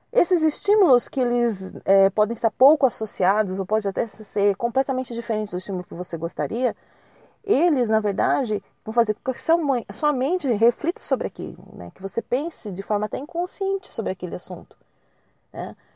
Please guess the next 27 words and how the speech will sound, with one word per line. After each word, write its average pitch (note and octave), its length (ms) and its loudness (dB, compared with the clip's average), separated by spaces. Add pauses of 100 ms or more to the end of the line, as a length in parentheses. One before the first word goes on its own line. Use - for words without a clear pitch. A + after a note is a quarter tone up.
(180)
E G3+ 760 0
isso F#3+ 460 2 (280)
pode A#3+ 320 6 (760)
estar C4+ 140 0
prejudicando C4+ 600 -2
os B3+ 80 -4
seus C4+ 180 -2
resultados. - 720 -2 (460)
Isso - 180 -16 (100)
pode E4 240 4
realmente C#4 340 -2
prejudicar G#3 360 -4
os G3+ 80 -4
seus G3 140 -6
resultados. - 500 -6 (340)
Porque - 140 -2
você F#3+ 200 0
faz A3 180 4
um B3+ 80 -4
trabalho F#3+ 480 2
de F#3+ 80 -2
mudança, F#3 540 -2
você - 100 -16
faz F#3+ 180 2
um - 40 -12
trabalho F3+ 360 2
de F3 120 -4